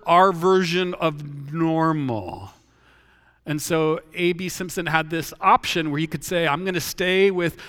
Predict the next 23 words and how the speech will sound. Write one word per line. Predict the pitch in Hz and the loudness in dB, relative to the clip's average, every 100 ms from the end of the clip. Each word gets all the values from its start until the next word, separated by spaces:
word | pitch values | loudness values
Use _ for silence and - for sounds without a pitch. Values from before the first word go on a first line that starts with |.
| - | -10
maintenance | 151 175 214 - 208 202 - | 0 0 0 -2 -4 -4 -6
and | 165 156 | -6 -4
comfortable, | - 190 - 185 180 190 185 - | -4 -4 -4 -4 -2 0 -2 0
or | 147 | 0
I'm | 165 | 0
gonna | 170 165 - - - | 0 -2 -2 -8 -2
lean | 147 175 220 247 | 2 4 4 4
out | 214 185 185 180 | 4 6 4 0
and | 170 | -2
to | 170 | -2
become | 175 185 175 | 2 2 2
a | 165 | 0
rebuilder | 170 220 247 175 214 196 185 180 180 | 0 2 2 4 2 4 2 2 2
and | 185 170 | 2 0
live | 170 185 | 2 2
on | 180 170 170 185 | 2 0 0 -2
mission." | 190 - 180 165 156 - | 0 0 -2 -2 -4 -8
He | - 180 | -4 0
left | 156 160 180 - | 2 0 -2 -8
his | 214 202 | -10 -10
position | - 160 123 104 - - - _ _ _ _ _ _ _ _ _ _ _ _ _ _ | -10 -12 -10 -12 -12 -16 -20 _ _ _ _ _ _ _ _ _ _ _ _ _ _
of | 120 - | -16 -10
comfort | - 135 - 98 - - | -8 -8 -12 -20 -20 -20